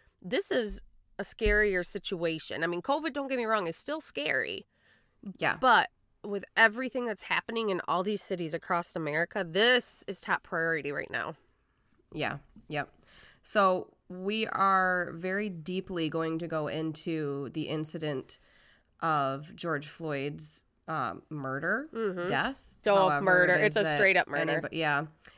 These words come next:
Speaker 2: it is. It re-, once we, we're gonna go into it, and we're gonna play some audio. So I do want to, at the top of the episode, um, you guys were reminded before I read the quote by Martin Luther King that this is going to be a very triggering episode. If you have not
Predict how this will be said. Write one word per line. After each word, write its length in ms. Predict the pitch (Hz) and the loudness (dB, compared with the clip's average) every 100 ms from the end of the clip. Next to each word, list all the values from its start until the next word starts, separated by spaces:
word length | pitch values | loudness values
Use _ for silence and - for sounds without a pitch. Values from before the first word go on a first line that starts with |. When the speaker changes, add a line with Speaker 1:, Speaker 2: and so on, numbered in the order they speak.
| - | 2
Speaker 2:
it 140 | 233 | 6
is. 260 | 180 160 156 | 6 4 0
It 100 | 208 | 0
re-, 160 | 233 - | 0 -2
once 320 | 202 240 269 | -2 0 0
we, 240 | 277 262 220 | 0 0 2
we're 140 | 226 | 0
gonna 180 | 247 247 | 2 2
go 160 | 220 208 | 2 2
into 200 | 214 202 | 2 0
it, 60 | |
and 80 | 170 | 0
we're 100 | 180 | -2
gonna 160 | 185 180 | -2 -2
play 200 | 190 185 | -4 -4
some 180 | 196 | -2
audio. 260 | 170 175 170 | -2 0 -2
So 140 | 165 | -4
I 80 | 165 | -4
do 260 | 156 190 208 | -4 -4 -2
want 280 | 196 175 - | -2 -2 -2
to, 220 | 185 127 | -2 -2
at 100 | 170 | -4
the 60 | 160 | -8
top 340 | - 185 180 | -2 0 0
of 40 | |
the 100 | 185 | -2
episode, 500 | 160 170 180 170 165 160 - - _ - | -4 -6 -4 -2 -4 -6 -20 -20 _ 0
um, 440 | 170 160 156 151 - | 2 2 0 -4 -8
you 180 | 175 170 | -8 -4
guys 280 | 170 165 175 | -2 -2 -4
were 100 | 160 | -6
reminded 720 | 160 156 151 160 156 147 - _ - | -4 -2 -2 -2 -4 -6 -10 _ -16
before 420 | 160 - 160 151 | -14 -8 -6 -4
I 120 | 123 151 | -4 -4
read 500 | 160 143 165 156 - | -4 -4 -4 -8 -10
the 160 | 143 | -12
quote 320 | 143 180 160 - | -10 -6 -4 -4
by 100 | 151 | -4
Martin 280 | 151 151 | -4 -4
Luther 220 | 151 156 156 | -6 -8 -8
King 440 | - 180 170 165 - - - - | -4 -2 -2 -6 -10 -20 -20 -8
that 420 | 165 147 131 160 | 0 0 0 -2
this 260 | 165 156 156 | 0 0 -2
is 260 | 180 170 160 | -4 -4 -4
going 260 | 165 151 | -4 -4
to 40 | 156 | -4
be 180 | 160 151 | -4 -2
a 80 | |
very 260 | 156 151 147 | -2 -4 -6
triggering 460 | - 165 156 147 - | -6 -6 -4 -4 -4
episode. 540 | 180 180 190 180 175 | -6 -4 0 0 -2
If 220 | 156 156 | -4 -4
you 80 | 165 | -4
have 320 | 156 170 160 | -2 -4 -2
not 540 | 156 165 175 185 - | -2 2 4 4 0